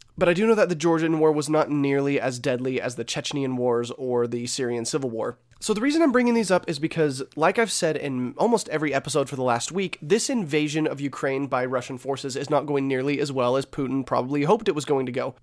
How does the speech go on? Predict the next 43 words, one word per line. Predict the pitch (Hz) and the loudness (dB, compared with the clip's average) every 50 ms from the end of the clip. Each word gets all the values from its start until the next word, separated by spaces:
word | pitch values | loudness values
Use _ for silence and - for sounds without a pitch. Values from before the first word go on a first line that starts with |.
| - - | -6 -2
And | 175 196 | 0 0
that | 220 185 | 2 4
bears | 202 240 220 - | 4 4 4 4
striking | - 208 185 185 - 190 175 | 4 2 2 2 2 0 0
similarity | - - 190 185 175 175 175 170 160 165 165 | 0 0 2 2 4 4 4 2 2 0 -2
to | - - 175 165 | -2 -2 0 0
the | 151 135 | 0 0
Syrian | 123 - - 175 170 170 160 156 | -2 0 0 2 2 2 2 2
Civil | 151 - 165 143 147 | 0 -2 -4 -4 -4
War | 135 143 147 151 151 147 | -2 0 2 4 4 2
and | - 143 151 143 - | 2 0 -2 -4 -4
to | - 139 | -4 -4
the | 139 131 | -4 -2
Second | - - 143 - - 127 - | 0 -2 -2 -2 -2 -4 -2
Chechen | - 233 233 - 196 160 139 | 0 0 0 2 2 0 2
War, | 127 123 131 127 139 - - - - - - | 2 2 2 0 0 -2 -4 -12 -20 -12 -2
when | 139 147 147 139 127 | 2 2 2 2 2
Putin | - 165 180 156 156 151 139 120 - | 4 4 4 4 4 0 -2 0 0
basically | 160 151 135 - 147 - 143 139 | 0 0 0 -2 -6 -4 -4 -4
leveled | 127 131 135 160 180 160 170 165 139 | -4 0 4 4 4 6 4 0 -2
the | 139 139 | -2 -4
cities | - - 139 131 143 147 131 | -2 -2 -2 -2 -2 -2 0
that | 139 127 123 | 0 0 0
he | 139 151 | 0 -2
was | 147 139 | -2 -2
having | - 123 120 139 135 | -2 -4 -4 -4 -4
trouble | - 139 120 131 139 | -2 -4 -2 -2 -2
taking, | - - 226 233 - 185 151 | 0 0 0 2 2 0 0
or | - 123 139 | 0 0 2
that | 135 123 - | 0 0 0
the | - | -2
forces, | - - 156 139 - 143 123 | -2 -2 -2 -2 -2 -4 -8
the | 104 147 143 | -4 0 4
local | 160 208 233 - 185 | 4 4 6 4 2
forces | - 160 147 143 - 143 139 | 0 0 -2 -2 -2 -4 -2
were | 147 135 | -2 -2
having | 131 131 131 143 135 | 0 0 -2 -2 0
trouble | - 147 131 135 | -2 -2 -2 -2
taking | - 185 185 - 175 143 | -2 -2 -2 -2 -2 -2
that | 131 127 139 | -2 -2 -2
he | 147 | -4
was | 156 151 - - | -4 -4 -4 -2
aiding. | 254 277 233 175 - - 175 | -2 0 0 0 -2 -4 -6